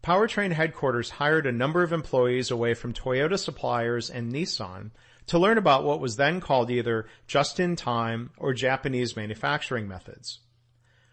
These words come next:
The term lean was still relatively uncommon, as the book Lean Thinking hadn't been published yet, although The Machine That Changed the World was published in nineteen ninety.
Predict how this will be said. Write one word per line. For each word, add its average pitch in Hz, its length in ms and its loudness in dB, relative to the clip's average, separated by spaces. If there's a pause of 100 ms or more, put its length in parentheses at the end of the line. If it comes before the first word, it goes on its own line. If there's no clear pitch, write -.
(140)
The 151 80 -2
term 202 300 2
lean 175 420 2
was 123 100 -2
still 156 220 0
relatively 131 540 0
uncommon, 113 640 -4
as 101 140 -10
the - 80 -12
book 131 260 -4
Lean 139 360 -4
Thinking 127 480 -4
hadn't 123 340 -6
been 117 360 -4 (200)
published 175 460 0
yet, 95 240 -14 (340)
although 143 460 6
The 131 100 -4
Machine 147 380 2
That 135 120 -6
Changed 123 360 -4
the 120 80 -6
World 135 420 4
was 117 220 -6
published 123 560 0
in 123 160 -8
nineteen 110 420 -10
ninety. 127 460 -8